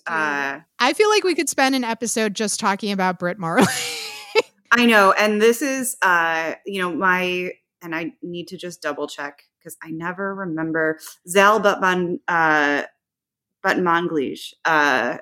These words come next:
Speaker 1: and they've worked on a bunch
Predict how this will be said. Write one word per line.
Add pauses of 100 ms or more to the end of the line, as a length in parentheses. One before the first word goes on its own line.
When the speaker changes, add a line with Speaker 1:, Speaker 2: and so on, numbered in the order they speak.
(320)
Speaker 1:
and (180)
they've
worked
on
a (180)
bunch